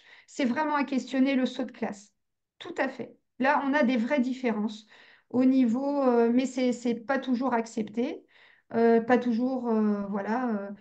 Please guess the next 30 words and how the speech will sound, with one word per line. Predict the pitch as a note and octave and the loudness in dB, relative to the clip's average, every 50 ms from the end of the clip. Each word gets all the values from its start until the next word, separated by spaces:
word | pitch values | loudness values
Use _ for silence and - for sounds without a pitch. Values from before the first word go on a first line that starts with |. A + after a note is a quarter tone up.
| - _ _ | -20 _ _
pour | - B3+ D#4+ | -6 -4 -4
X | E4+ - - | -4 -6 -6
raisons, | F4 D4+ D4 C#4 B3 A3 B3+ C4 D4 D4 | 0 4 4 4 4 4 0 0 0 2
on | C4+ | 2
dit, | A#3 G#3+ C4 B3 | 2 2 2 4
bah, | A#3+ A#3+ A#3+ | 4 4 4
l'enfant | B3 B3 A#3+ - C4+ | 4 2 0 -2 -4
est | B3+ B3 - C4+ | -4 -4 -2 -2
immature, | C4 C4 C4 B3+ C4 - C#4+ C#4+ | -2 0 0 -2 -4 -6 -10 -12
tout | - - B3 | -12 -12 -12
ça. | - - C4+ C#4+ D4 - - - - _ - | -8 -6 -4 -4 -6 -6 -12 -20 -20 _ 0
Mais | A#3+ C4+ D4 - A#3 | 0 2 2 2 2
le, | B3+ B3+ C4 B3 A#3+ | 4 4 4 4 4
la, | A#3+ A#3 A#3+ A3+ A#3 | 2 2 2 2 4
la | B3 B3 | 4 4
vraie | A3+ A3 A3+ E4+ E4+ | 2 2 0 -4 -6
chose, | - - - C4 B3+ D4 F4+ F#4+ - | -6 -8 -6 -6 -6 -6 -6 -8 -12
c'est | B3 - - B3+ G#3+ | -10 -6 -4 -2 0
de | A3+ | 2
leur | B3 A#3+ A#3+ | 2 0 0
proposer | - - D4 C#4+ - C4+ C4 C4 A3 A#3 C4+ C#4+ D4+ D4 D4+ - _ _ _ _ - | -2 -6 -6 -6 -4 -4 -4 -4 -4 -4 -6 -6 -8 -10 -12 -18 _ _ _ _ 4
une | B3 B3+ B3 | 4 4 4
complexité, | - E4 E4 D#4+ - C#4+ C4+ - - C4 A#3 - - C#4 D4 D4+ D#4+ E4 E4 - - | 4 0 -6 -6 -6 -6 -8 -8 -6 -6 -8 -6 -4 -4 -4 -2 -4 -4 -6 -6 -4
euh, | A#3 A#3+ A#3 A#3 A#3 A3+ A3+ A3+ A#3+ A#3 A#3 A3+ A3 - | 0 2 2 4 2 2 0 -2 -4 -4 -4 -4 -4 -4
intellectuelle, | - C4+ C4 - C#4+ B3+ B3+ A#3 G#3+ - - B3+ C4 C#4+ D4 C#4 A3+ | -4 -4 -4 -2 0 0 0 0 -2 -6 -6 -4 -2 -2 0 -2 -2
beaucoup | C#4+ E4 D#4+ - D4 | -2 -4 -6 -6 -8
plus | B3 - D#4 C#4 A#3+ | -6 -6 -6 -4 0
de | C4 | 0
nourriture | C4 C4+ B3 B3 C4 A3+ - D4+ D4 B3+ | 2 2 2 0 -2 -4 -4 -6 -4 -4
intellectuelle, | B3 A3 - A#3+ A3 A3 G#3+ - - A#3+ B3+ D4+ | -4 -4 -2 -2 -2 -2 -4 -6 -6 -4 -4 -6